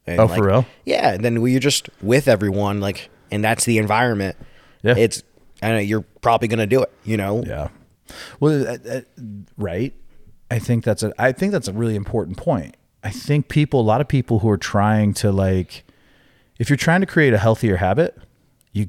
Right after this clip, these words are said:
Speaker 2: gotta get out of those environments that
Speaker 1: You do.
Speaker 2: that trigger those bad habits.
Speaker 1: Mm-hmm. And sometimes for some people, it's, it's hard to get out of those environments. You're almost, like, stuck.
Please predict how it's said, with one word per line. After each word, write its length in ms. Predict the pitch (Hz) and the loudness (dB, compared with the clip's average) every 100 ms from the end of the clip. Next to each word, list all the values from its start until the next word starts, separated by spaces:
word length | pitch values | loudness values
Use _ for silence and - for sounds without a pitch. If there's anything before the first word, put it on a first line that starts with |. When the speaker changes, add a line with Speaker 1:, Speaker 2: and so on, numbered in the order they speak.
| - | -4
Speaker 2:
gotta 320 | 101 95 92 | -4 -2 -2
get 260 | 90 85 | -4 -6
out 220 | - 90 85 | -6 -6 -4
of 100 | 80 | -4
those 200 | 82 80 | -6 -6
environments 640 | 73 71 90 87 73 - | -8 -6 -6 -6 -8 -8
that 200 | 87 107 | -6 -2
Speaker 1:
You 100 | 107 | -2
do. 340 | 101 131 95 - _ | 0 0 -2 -10 _
Speaker 2:
that 120 | 110 104 | -4 -2
trigger 360 | - 127 117 | 0 2 4
those 220 | 110 101 | 4 2
bad 240 | 92 85 82 | 0 -4 -4
habits. 460 | - 76 - - - - | -6 -8 -10 -14 -12 -8
Speaker 1:
Mm-hmm. 420 | 110 110 127 156 _ _ _ | -4 -4 -4 -8 _ _ _
And 180 | 107 117 | -2 0
sometimes 460 | 135 139 156 147 123 | 0 0 2 0 0
for 100 | 117 | -2
some 180 | 101 120 | 0 -2
people, 300 | 117 110 92 | -2 -2 -2
it's, 120 | 90 - _ _ _ _ - | -4 -12 _ _ _ _ -12
it's 120 | 92 | -4
hard 200 | 104 139 | 0 0
to 60 | 117 | 2
get 140 | 101 | 0
out 120 | 95 | 2
of 60 | 95 | 0
those 160 | 95 95 | -2 -4
environments. 560 | 90 85 87 78 - - - | -4 -4 -6 -8 -12 -14 -8
You're 180 | 95 98 | -4 -2
almost, 300 | 113 107 - | 0 -2 -6
like, 100 | - | -6
stuck. 460 | - 151 - - | -6 -6 -6 -10